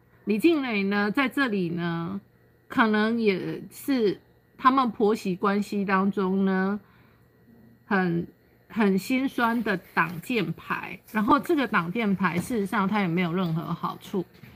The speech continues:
那这个也是一个蛮深层的控诉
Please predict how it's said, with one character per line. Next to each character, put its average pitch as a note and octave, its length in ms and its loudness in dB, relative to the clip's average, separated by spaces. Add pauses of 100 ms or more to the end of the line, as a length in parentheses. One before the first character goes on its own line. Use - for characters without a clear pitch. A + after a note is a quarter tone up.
(760)
那 A#3+ 320 2 (1600)
这 C#4+ 160 2
个 G3 420 2 (1700)
也 G#3+ 180 2
是 C4+ 160 0
一 B3+ 80 2
个 G#3+ 360 2
蛮 F#3+ 340 4
深 A3 300 0
层 D#3+ 340 -2
的 E3 180 -6
控 F3 380 0
诉 F3+ 320 -2